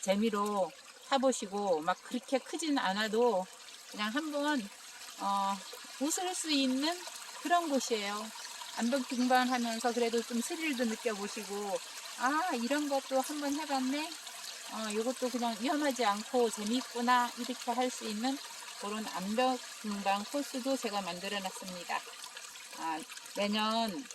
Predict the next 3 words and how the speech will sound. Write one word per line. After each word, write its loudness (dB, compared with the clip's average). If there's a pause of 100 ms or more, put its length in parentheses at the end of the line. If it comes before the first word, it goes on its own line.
(600)
봄 4 (160)
오월 8 (240)
한 -4